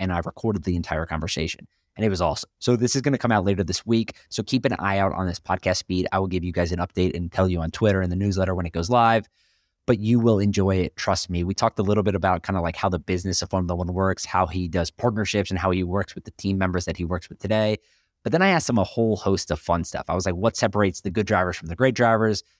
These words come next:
I asked him what his biggest mistake was as a team principal in Formula One. What else did I ask him? I asked him a bunch of stuff. I asked him, like, how it works with Netflix, kinda how they follow him along during a race.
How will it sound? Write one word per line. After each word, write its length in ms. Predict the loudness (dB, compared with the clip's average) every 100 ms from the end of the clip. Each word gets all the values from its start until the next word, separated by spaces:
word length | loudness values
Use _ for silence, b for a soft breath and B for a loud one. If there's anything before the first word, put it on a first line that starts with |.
| -4
I 80 |
asked 180 | -2 -2
him 60 | -2
what 80 | -2
his 100 | -4
biggest 400 | -2 0 0 -2
mistake 580 | -6 -4 -2 -2 -2
was 300 | -2 0 2
as 220 | 0 -2 -4
a 40 |
team 220 | -2 -4
principal 440 | -2 -4 -2 -2 -2
in 60 |
Formula 360 | -2 -2 0 -2
One. 440 | 0 2 4 2 -2 _
What 140 | -2
else 140 | -2
did 100 | -2
I 60 | -6
ask 220 | -6 -10
him? 60 | -8
I 100 | -2
asked 140 | -2
him 120 | 0 0
a 40 |
bunch 220 | 0 -2
of 60 | -2
stuff. 180 | -4 -2
I 60 |
asked 180 | 0 0
him, 60 | 0
like, 200 | 0 -2
how 280 | -4 2 2
it 100 | 2
works 240 | -2 -2
with 120 | -6 -2
Netflix, 480 | -2 0 0 0
kinda 160 | -2 -2
how 120 | 0
they 100 | -2
follow 200 | 2 2
him 100 | 2
along 300 | 0 0 0
during 200 | -2 -2
a 60 | 0
race. 360 | 2 2 -2